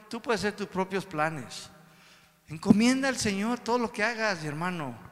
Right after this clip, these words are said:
Y de eso vamos a hablar la otra semana, ¿qué les parece? Para que no venga, ¿eh? Bueno.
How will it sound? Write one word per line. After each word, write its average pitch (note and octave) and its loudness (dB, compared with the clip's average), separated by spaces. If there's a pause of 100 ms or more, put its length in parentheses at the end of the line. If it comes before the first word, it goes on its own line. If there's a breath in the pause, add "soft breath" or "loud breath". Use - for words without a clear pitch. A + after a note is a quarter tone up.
(240 loud breath)
Y D3+ -6
de D3+ -2
eso G3 -4
vamos G3 -4
a F#3+ 2
hablar F3+ 0
la G3 2
otra G3 -2
semana, D3+ -2
¿qué D#3 -10
les E3 -4
parece? C#3 -4 (240 loud breath)
Para C#3+ -6
que D3 -6
no F3+ 2
venga, F3 4
¿eh? - -2 (720 loud breath)
Bueno. C#3 -2